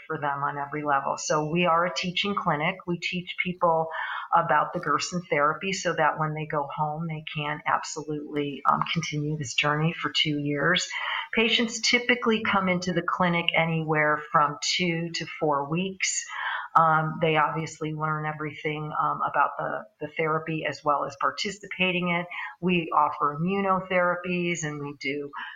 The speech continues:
you know, near infrared and hyperbaric and the Beamer mat and some other things. Um, but our goal always is to give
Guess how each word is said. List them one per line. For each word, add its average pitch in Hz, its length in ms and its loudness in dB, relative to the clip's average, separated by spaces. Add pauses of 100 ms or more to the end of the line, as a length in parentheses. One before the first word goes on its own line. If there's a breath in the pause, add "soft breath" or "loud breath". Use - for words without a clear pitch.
(120)
you 156 140 2
know, 147 120 -2
near 156 380 2
infrared 160 800 4
and 147 120 -2
hyperbaric 156 1200 4
and 147 380 -2
the 151 140 -2
Beamer 165 440 2
mat 151 440 4
and 156 240 -6
some 156 180 -6 (100)
other 156 240 0 (120)
things. 151 440 -10 (500 loud breath)
Um, 156 320 0
but 180 120 4
our 185 200 4
goal 190 380 4
always 175 500 2
is 160 420 -8 (140)
to 151 360 -6 (120)
give 175 220 -4